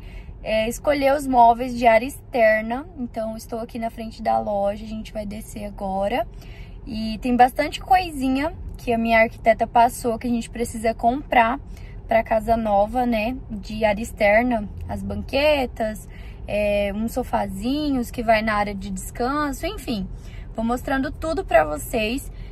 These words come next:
E outra coisa que chegou aqui nessa loja, a gente já comprou banquetas,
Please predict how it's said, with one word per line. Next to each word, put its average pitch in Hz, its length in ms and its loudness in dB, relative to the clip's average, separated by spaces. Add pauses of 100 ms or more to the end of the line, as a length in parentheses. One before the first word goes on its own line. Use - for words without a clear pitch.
(100)
E 262 160 0
outra 403 340 2
coisa 294 460 2
que - 80 -10
chegou 247 340 0
aqui 247 220 0
nessa 233 340 0
loja, 233 500 4
a - 80 0
gente 226 300 -6
já 240 160 -2
comprou 240 880 2
banquetas, 247 1080 -4